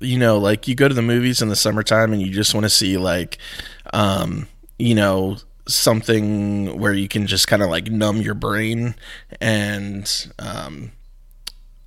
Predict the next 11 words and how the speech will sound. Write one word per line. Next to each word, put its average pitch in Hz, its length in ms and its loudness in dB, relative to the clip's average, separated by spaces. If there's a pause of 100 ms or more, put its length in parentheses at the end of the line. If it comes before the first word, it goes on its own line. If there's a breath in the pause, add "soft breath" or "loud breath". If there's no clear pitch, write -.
(300)
take 113 240 2
down 110 260 4
something, 101 680 0
like, 95 260 0
slightly 104 440 2
entertaining 101 640 -2
with 98 140 -4
some 107 240 -2
quick - 300 -2
wit 101 380 0
and, 98 640 -4